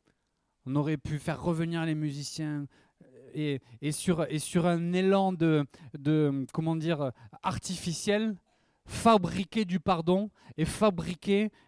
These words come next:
euh, euh, une relation, euh, commune. Mais j'ai vraiment à cœur que ce soit profond et pas, surtout pas fabriqué. J'ai vraiment à cœur, excusez-moi, mais de vous mettre devant vos responsabilités.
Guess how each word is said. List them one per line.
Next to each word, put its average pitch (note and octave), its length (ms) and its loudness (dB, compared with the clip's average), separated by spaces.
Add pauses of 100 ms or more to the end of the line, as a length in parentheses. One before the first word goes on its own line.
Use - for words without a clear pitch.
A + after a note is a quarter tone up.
euh, D3 420 2 (240)
euh, D3 360 -6 (460)
une E3 180 2
relation, F#3 840 4
euh, C#3+ 180 4 (280)
commune. D#3 520 2 (2000)
Mais B2+ 140 -8
j'ai B2+ 140 -4
vraiment D#3+ 480 -4
à D#3 80 -4
cœur E3 280 -6
que D3 120 -10
ce - 140 -12
soit B2+ 200 -8
profond D3+ 480 -4
et C3 100 -2
pas, C3+ 280 -6
surtout - 360 -6
pas C3 160 -10
fabriqué. B2+ 540 -10 (1400)
J'ai C3+ 120 -4
vraiment F#3 380 2
à F#3+ 120 2
cœur, G3+ 420 -4 (1080)
excusez-moi, D#3 680 -4
mais D3+ 140 -4
de C3+ 100 -2
vous C#3 140 -2
mettre C#3+ 200 -4
devant D3 300 -2
vos C3+ 140 -6
responsabilités. B2+ 960 -12